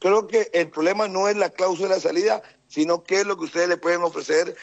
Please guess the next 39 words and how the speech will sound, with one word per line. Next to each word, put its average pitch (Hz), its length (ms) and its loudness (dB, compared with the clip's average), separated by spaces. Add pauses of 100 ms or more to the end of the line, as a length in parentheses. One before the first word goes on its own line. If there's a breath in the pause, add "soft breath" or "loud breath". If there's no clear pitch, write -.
(260 loud breath)
al 143 160 -2
señor 147 260 0
Alfaro, 220 460 0
que 165 100 -8
le 151 100 -4
pueda 151 260 0
seducir, 220 560 0 (320 loud breath)
llega 160 240 2
con 151 180 -2
todo 156 200 2
su 156 100 -2
equipo, 202 640 -2 (320 loud breath)
un 160 100 -2
contrato 151 520 0
largo, 185 460 2
no 180 120 0
sé. 170 380 0 (120)
Son 180 140 0
temas 214 440 0 (100)
que 147 240 0 (180 loud breath)
se - 180 -2
pueden 202 260 2
negociar, 160 560 -2
pero 220 380 0
hasta 147 180 -4
el 143 80 -6
día 185 160 2
de 202 60 4
hoy 214 180 2
Alfaro 175 320 -2
está 175 180 -4
tranquilo 175 400 -4
en 185 60 -10
Costa 202 200 0
Rica, 226 340 -2 (500 loud breath)
esperando 160 600 2
de 180 80 0
poder, 156 420 2
eh, 156 360 -2